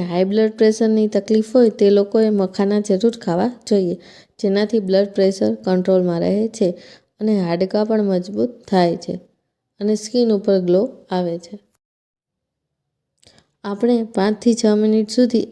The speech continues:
આ રીતે ચમચાની મદદથી હલાવતા જઈ મખાનાને શેકવાના છે. પાંચથી છ મિનિટ બાદ આપણે હાથની મદદથી એક મખાનાને તોડીને જોવાનો. જો આસાનીથી તૂટી જાય તો સમજી લેવાનું કે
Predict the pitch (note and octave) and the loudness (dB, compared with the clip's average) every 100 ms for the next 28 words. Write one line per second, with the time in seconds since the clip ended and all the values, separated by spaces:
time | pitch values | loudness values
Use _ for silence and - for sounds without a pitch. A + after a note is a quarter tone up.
0 | - G3 G3+ G#3 A#3+ G3+ G3 G3 G#3 G#3 | 0 0 0 2 2 2 2 0 2 2
1 | G#3 G#3 G#3+ A#3+ - G#3+ - - _ - | 0 2 2 0 -2 -6 -6 -20 _ -6
2 | F#3+ F#3 G#3+ A3 G3+ G#3+ G#3 G3 G3 F#3+ | -2 -2 -2 -2 0 -2 -2 -4 -2 -2
3 | F#3+ G3 A3+ - G3+ F#3 F#3 E3+ F#3+ G#3 | 0 -2 -4 -4 0 0 0 -2 -4 -6
4 | - - - F3+ _ _ _ _ _ _ | -14 -10 -8 -8 _ _ _ _ _ _
5 | _ _ _ _ G3 G3 G3+ A#3 A3 A3+ | _ _ _ _ -12 -10 -2 0 2 4
6 | G#3+ G#3+ A3 G#3+ G#3+ A#3 G#3 - G3 A3+ | 4 2 0 0 2 2 0 -2 -2 0
7 | G#3+ G3 - D#3+ F3 G#3+ G#3+ G3+ G3+ A3 | 0 -2 -4 -2 0 2 4 4 2 0
8 | A3+ A#3 G3+ - - _ _ - A3+ G3+ | 0 -2 -2 -6 -20 _ _ -6 -4 -4
9 | F#3+ F#3+ F#3 F#3+ G#3+ B3 - G3+ F#3 F3+ | -6 -4 -2 -2 -4 -6 -4 0 2 0
10 | G3 A3+ G#3 G#3+ F3 E3+ F#3+ F3+ G3 E3 | -2 -6 -2 0 0 -4 -8 0 2 2
11 | F3 F#3+ G3 G#3 G#3 G#3+ A3 G#3+ B3 A3+ | 0 -2 -2 -2 0 0 0 -2 0 0
12 | G3 F#3+ F#3+ F#3+ G3 G3+ A3 G3 F#3+ G3 | 0 -2 -4 -2 -2 2 2 2 0 -2
13 | A3 - - _ - | -4 -8 -20 _ -2